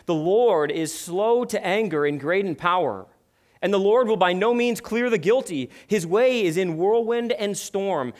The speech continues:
and the clouds are the dust of his feet. He rebukes the sea and makes it dry. He dries up all the rivers. Bashan and Carmel wither.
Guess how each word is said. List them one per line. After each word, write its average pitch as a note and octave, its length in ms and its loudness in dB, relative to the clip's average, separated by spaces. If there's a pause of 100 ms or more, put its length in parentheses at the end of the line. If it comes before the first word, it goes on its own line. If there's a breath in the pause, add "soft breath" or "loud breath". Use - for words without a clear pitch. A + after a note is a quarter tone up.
and F#3 120 2
the F#3 40 4
clouds A3+ 500 2
are G3+ 60 -2
the E3+ 100 0
dust G#3 420 -2
of F#3+ 80 -2
his D#3+ 140 -4
feet. - 640 -10 (760 loud breath)
He A3 120 -2
rebukes G#3 480 0
the G3+ 100 -4
sea C4 260 -4
and F#3+ 120 0
makes A3 280 0
it F#3 120 -6
dry. F#3+ 500 2 (160 loud breath)
He G#3 100 -2
dries A3+ 440 2
up A3 180 0
all A#3 320 4
the A#3 100 0
rivers. F#3+ 460 0 (200 loud breath)
Bashan A#3+ 460 0
and G3+ 140 -2
Carmel G#3 480 0
wither. F3 640 0